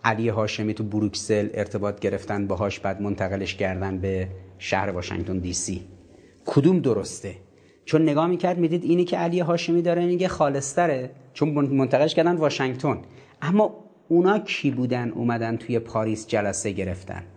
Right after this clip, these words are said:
اصلاً هنوز آقای هاشمی فکر نمی‌کرده که اسرائیلیا تو اون نشستی که در تهران بوده، در واقع مقام رژیم صهیونیستی هم اومده،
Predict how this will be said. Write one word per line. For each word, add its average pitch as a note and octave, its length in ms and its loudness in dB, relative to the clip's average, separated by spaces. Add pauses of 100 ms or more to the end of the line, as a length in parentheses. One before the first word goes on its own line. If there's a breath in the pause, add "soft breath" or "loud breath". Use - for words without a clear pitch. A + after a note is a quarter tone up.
(480 soft breath)
اصلاً E3 160 0
هنوز D#3 240 2
آقای E3 140 4
هاشمی D#3 380 0
فکر F#3+ 500 0
نمی‌کرده A2 640 -2
که G#2+ 300 -2 (540 loud breath)
اسرائیلیا C3 640 2
تو C#3+ 160 -4
اون B2 180 2 (180)
نشستی A2+ 580 0
که A2+ 340 0 (400 loud breath)
در A2+ 140 4
تهران A2 540 -2
بوده، C3+ 460 0 (960 loud breath)
در A2+ 160 4
واقع A#2+ 180 -2
مقام C#3+ 560 -2 (140)
رژیم A2+ 220 -2
صهیونیستی A2 560 -2
هم D#3 120 0
اومده، C3 680 2